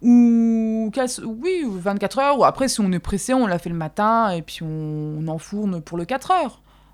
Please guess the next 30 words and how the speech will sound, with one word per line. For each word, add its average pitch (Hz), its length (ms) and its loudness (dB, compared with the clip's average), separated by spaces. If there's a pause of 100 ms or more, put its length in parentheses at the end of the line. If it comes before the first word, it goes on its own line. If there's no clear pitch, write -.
(120)
Hein, 208 200 -10
voilà. 196 180 -10
Mais 180 140 -8
c'est 185 160 -10
vrai 220 160 -10
que 240 100 -12
laisser 214 360 -8
un 254 120 -6
peu 247 140 -6
reposer 247 840 -6 (280)
les 214 160 -6
aliments 220 400 0
pour - 140 -18
que - 60 -18
ça 202 200 -2
ait - 20 -2
le 196 60 -6
temps 240 280 -4
de, 175 640 -6
de 180 80 -8
travailler, 196 600 -4
hein, 214 280 -6
euh, 156 220 -10
parce - 160 -14
que 170 60 -12
c'est 185 120 -4
de 214 40 -4
la 240 100 2
chimie, 226 400 -2
hein, 170 380 -8